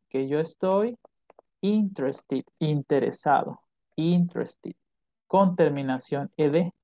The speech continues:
En lugar de la I N G que tiene aquí, sería interested, porque aquí me pusieron el adjetivo interesante de las cosas.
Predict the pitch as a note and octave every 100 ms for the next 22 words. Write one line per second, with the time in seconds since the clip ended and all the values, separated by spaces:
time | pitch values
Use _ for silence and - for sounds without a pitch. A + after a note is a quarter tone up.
0 | _ _ _ _ _ _ - C#3 C#3 C#3
1 | D3 D#3+ E3 C#3 C#3+ D#3+ F#3+ G#3 G#3 G#3+
2 | G3 F#3+ F3+ G3 G3 G#3 E4 _ _ _
3 | _ _ _ _ _ _ _ _ - D3
4 | D3 E3 E3+ - G3+ G3+ F#3+ B2+ B2+ -
5 | - _ _ _ _ - D#3 D#3+ F3+ F3+
6 | D#3+ E3 E3+ D#3 C#3+ C#3+ D#3+ E3+ E3+ C3+
7 | B2+ - D#3 E3+ D3+ C3 B2+ - D#3 C#3+
8 | B2 _